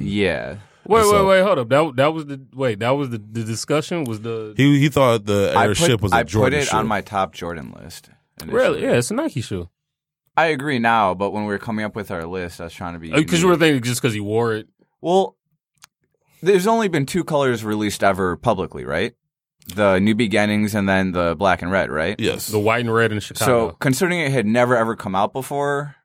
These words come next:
Speaker 2: You just, it
Speaker 1: like, I got it with a New Beginning pack. I just, I didn't even think
Speaker 3: Nah,
Speaker 1: twice.
Speaker 3: I, nah, I, I, this is the part where I kinda give you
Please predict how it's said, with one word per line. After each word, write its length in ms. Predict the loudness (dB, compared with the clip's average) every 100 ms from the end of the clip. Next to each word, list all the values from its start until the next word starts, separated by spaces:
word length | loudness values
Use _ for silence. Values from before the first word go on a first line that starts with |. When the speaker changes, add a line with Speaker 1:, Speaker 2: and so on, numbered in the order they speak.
| _ _ _ _
Speaker 2:
You 140 | -6 -4
just, 440 | -4 -6 -8 -12
it 140 | -16 -18 _
Speaker 1:
like, 140 | -2 2
I 160 | 2
got 240 | 4 4 2
it 60 |
with 140 | 0 -4
a 40 |
New 160 | -4 -4
Beginning 340 | -4 -6 -6
pack. 320 | -4 -2 -2
I 120 | -2 -4
just, 300 | -6 -12 -18 _ -4
I 120 | -2
didn't 160 | -2 -6
even 120 | -6
think 100 | -2
Speaker 3:
Nah, 420 | 2 2 2 0
Speaker 1:
twice. 140 | -2 -8
Speaker 3:
I, 80 | -8
nah, 140 | -4
I, 480 | -2 -2 -4 -6 -6
I, 40 |
this 200 | -4 -8
is 40 | -8
the 80 |
part 320 | -6 -2 -2 -2
where 240 | -2 0
I 120 | 0 -2
kinda 360 | -4 -6 -6
give 240 | -6 -8 -8
you 400 | -8 -8 -10